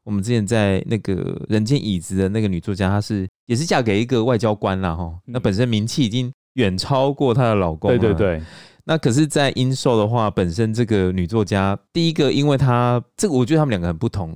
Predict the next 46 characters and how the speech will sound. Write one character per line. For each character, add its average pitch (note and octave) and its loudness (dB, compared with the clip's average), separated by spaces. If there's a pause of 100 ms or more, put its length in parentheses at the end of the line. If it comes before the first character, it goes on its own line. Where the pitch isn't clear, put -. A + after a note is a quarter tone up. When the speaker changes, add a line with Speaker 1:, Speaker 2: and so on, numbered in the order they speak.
Speaker 1:
就 B2+ -4
是 A#2+ 0
这 - -2
个 B2 2
女 G2 -4
生 A2+ -2
她 A2+ -2
是 A2 -4
还 G2+ 0
用 G2+ -4
男 F2 -2
生 G#2+ -2
的 G2+ 0
名 F2+ -2
字 G2 -2
去 G#2+ -6
当 F#2 -4
小 F2+ -8
说 E2+ -8
家。 D#2+ -6 (120)
Speaker 2:
对。 D2+ -2 (320)
Speaker 1:
然 G#2 -2
后 A#2 0
本 G#2 0
身 A#2 0
她 A2 2
也 F#2+ 2
很， D#2+ -4 (180)
呃， F#2+ 0
感 G2+ -2
觉 F#2+ 0
很 G2+ -2
受 A#2 -2
丈 A2+ -2
夫 A2+ -8
的 F2+ -2 (460)
支 C#3+ -4
配， G2+ -6 (220)
Speaker 2:
嗯。 F#2 0 (120)
Speaker 1:
控 A#2 -2
制 G#2 -2
的 G2 -4
那 G#2 -2
种 F#2 -2
感 F#2 -2
觉， - -20